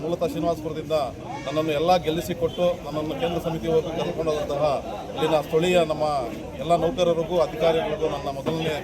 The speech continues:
ಕೃತಜ್ಞತೆಗಳನ್ನು ಅರ್ಪಿಸ್ತಾ ಇದ್ದೇನೆ. ತದನಂತರ ವಿಶೇಷವಾಗಿ ನನ್ನ ಜೊತೆ ನಿಂತಹ ಎಲ್ಲ ಕೇಂದ್ರ ಸಮಿತಿ ಕಾ-, ಕೇಂದ್ರ ಕಾರ್ಯಕಾರಿ ಸಮಿತಿ,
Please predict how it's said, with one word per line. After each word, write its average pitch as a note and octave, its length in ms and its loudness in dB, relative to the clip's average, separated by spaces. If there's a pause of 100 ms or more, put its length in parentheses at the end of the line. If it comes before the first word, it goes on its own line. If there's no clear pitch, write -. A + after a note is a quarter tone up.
ಕೃತಜ್ಞತೆಗಳನ್ನು - 680 -4
ಅರ್ಪಿಸ್ತಾ B2 340 0
ಇದ್ದೇನೆ. - 280 -4 (600)
ತದನಂತರ F#3 420 4 (600)
ವಿಶೇಷವಾಗಿ G3 640 2 (540)
ನನ್ನ D#3+ 160 -2
ಜೊತೆ E3+ 240 -2
ನಿಂತಹ F3 520 2 (200)
ಎಲ್ಲ E3+ 120 2
ಕೇಂದ್ರ E3+ 300 -4
ಸಮಿತಿ E3 280 -4
ಕಾ-, D#3 380 2 (240)
ಕೇಂದ್ರ E3+ 200 2
ಕಾರ್ಯಕಾರಿ D#3+ 520 2
ಸಮಿತಿ, D#3 280 -4